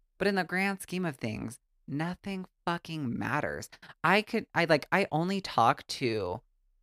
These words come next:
three people that I went to high school with, and literally one of them is my boyfriend. <laughs> Like, it's just fucking crazy that people have this mentality that, "Oh, you know, those were the glory days."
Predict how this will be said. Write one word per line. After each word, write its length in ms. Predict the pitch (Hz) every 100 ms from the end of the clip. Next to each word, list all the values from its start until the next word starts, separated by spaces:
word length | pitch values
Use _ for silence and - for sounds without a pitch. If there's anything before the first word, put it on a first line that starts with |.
| _ _ _ _ _ _ _ _ _ _ _ _ _ _ _ - _ -
three 680 | 120 110 127 175 220 269 - _ _ _ _ _ -
people 380 | 214 214 214 214
that 140 | 214
I 60 | 214
went 160 | 208 202
to 40 |
high 160 | 202 214
school 300 | - 214 208
with, 280 | 226 233 - _ _ _ _ _ _ _
and 260 | 156 156 135
literally 340 | 160 208 190
one 240 | 143 131 175
of 100 | 165
them 180 | 175
is 120 | 170 156
my 140 | 131
boyfriend. 720 | 123 104 131 - 190 196 202 - _ _ _ _ -
<laughs> 160 | 143
Like, 520 | 220 170 170 170 - - - _ _ _ -
it's 220 | 180 -
just 300 | 220 220 -
fucking 340 | 220 - 202
crazy 420 | 190 139 131 147 143
that 200 | 113 -
people 340 | 131 - 143
have 300 | 135 120 107
this 320 | 113 107 -
mentality 840 | 120 110 - 98 104 110 101 101 101
that, 400 | 95 95 92 - _ _ _ _
"Oh, 260 | 135 127 127
you 140 | 123
know, 140 | 120 113
those 240 | 107 110
were 100 | 131
the 80 | 151
glory 440 | 160 185 190 165
days." 500 | 123 110 110 113 120